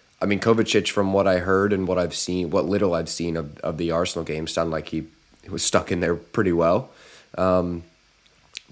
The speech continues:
but, you know, he's not Ilkay Gundogan,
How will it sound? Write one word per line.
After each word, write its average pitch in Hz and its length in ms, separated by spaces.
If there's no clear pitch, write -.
but, 104 160
you 104 60
know, 90 140
he's 90 320
not 90 340
Ilkay 82 340
Gundogan, 80 460